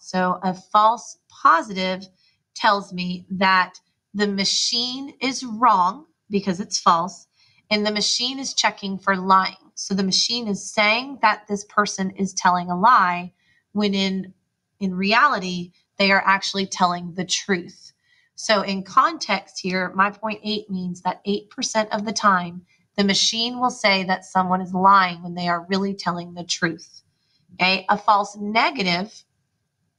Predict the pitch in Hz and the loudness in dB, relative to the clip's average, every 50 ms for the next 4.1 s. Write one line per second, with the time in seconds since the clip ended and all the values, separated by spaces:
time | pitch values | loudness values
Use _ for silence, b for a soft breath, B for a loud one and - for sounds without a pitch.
0 | _ _ _ - - - 214 226 220 202 - - 220 262 - - 220 247 233 220 | _ _ _ -4 0 2 2 2 2 0 -4 -4 -2 -2 0 0 -2 0 2 2
1 | 220 214 - - - 233 226 220 208 208 - - 202 196 190 185 185 - 185 180 | 2 2 2 0 0 0 2 0 0 -2 -2 0 2 4 4 4 2 0 -4 -8
2 | 185 175 - - 185 185 190 190 - - 185 170 175 190 185 175 180 180 - - | -8 -8 -4 0 0 0 0 0 0 0 0 0 0 -2 -2 -2 -2 -2 2 2
3 | 185 185 185 - - - 185 180 196 185 180 - - 175 165 - 185 175 170 170 | 2 2 2 2 2 2 2 0 -4 -12 -6 -2 -2 -2 0 -2 -2 -4 -4 -4
4 | - - | -8 -20